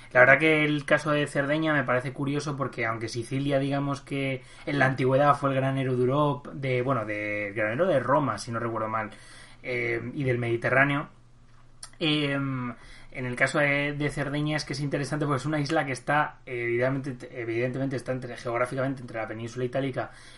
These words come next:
y la península ibérica, que además encima es, es, es un, una posición estratégica, eh, pues para el comercio y sobre todo desde un punto de vista militar, puesto que tenéis que tener en cuenta que en ese, en esos momentos, eh, la piratería estaba a la orden del día, el, el corso,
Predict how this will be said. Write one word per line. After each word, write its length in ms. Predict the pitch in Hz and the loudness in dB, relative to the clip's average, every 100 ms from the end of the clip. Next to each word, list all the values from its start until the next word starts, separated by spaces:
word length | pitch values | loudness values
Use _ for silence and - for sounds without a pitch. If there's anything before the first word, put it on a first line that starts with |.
| - | -16
y 480 | 135 113 110 110 107 | -10 -8 -4 -4 -4
la 120 | 107 | -4
península 300 | 107 113 117 | -4 -4 0
ibérica, 480 | 123 127 135 143 151 - - - | 2 2 0 -2 -4 -8 -20 -2
que 120 | 135 | 2
además 340 | 127 135 147 | 4 4 4
encima 500 | 156 147 - 165 139 | 2 -4 -2 0 0
es, 200 | 120 - | 0 -4
es, 300 | - 139 - | -6 -4 -6
es 220 | - 143 143 | -8 -6 -2
un, 220 | 143 131 196 | -4 -4 -4
una 640 | 151 147 147 143 139 139 | -2 0 0 2 2 2
posición 420 | 151 135 131 139 | -2 -4 -4 -2
estratégica, 760 | 131 135 135 151 - 135 120 113 - - - - | -4 -2 0 -2 -4 -4 -4 -4 -12 -20 -20 -12
eh, 180 | 117 110 | -10 -10
pues 140 | - | -12
para 200 | - 117 | -2 -2
el 120 | 110 | -2
comercio 540 | 110 123 143 135 123 - | -4 -2 -2 -2 -8 -8
y 80 | 143 | -10
sobre 300 | - 120 117 | -4 -4 -2
todo 300 | 156 156 139 | 2 2 2
desde 120 | 123 | 0
un 80 | 135 | -2
punto 220 | 139 147 | -2 -2
de 40 | |
vista 200 | 135 135 | -4 -4
militar, 480 | 131 127 123 147 139 - - - - | -2 -2 0 0 0 -6 -20 -20 -10
puesto 200 | 120 120 | -4 -4
que 60 | |
tenéis 240 | 113 123 120 | -2 -2 -2
que 80 | 131 | -2
tener 160 | 135 | -2
en 120 | 131 127 | -2 -2
cuenta 360 | 139 135 113 | -2 -2 -4
que 360 | 113 107 107 127 | -6 -8 -8 -8
en 100 | 120 | -6
ese, 420 | 120 131 123 120 | -4 0 2 2
en 100 | 120 | -2
esos 180 | 120 127 | -2 -2
momentos, 600 | 131 135 143 127 107 - | 0 0 -2 -4 -6 -8
eh, 200 | 123 110 | -8 -4
la 120 | 110 | -4
piratería 460 | 110 113 107 113 123 | -2 -2 0 2 2
estaba 240 | 123 127 | 4 4
a 40 | 123 | 6
la 120 | 120 | 4
orden 240 | 120 120 | 2 0
del 160 | 120 120 | 0 0
día, 300 | 139 151 170 | 2 2 0
el, 520 | 120 107 107 104 107 | -4 -2 -2 -4 -6
el 140 | 107 107 | -8 -4
corso, 440 | 139 151 - 156 | 2 2 2 -4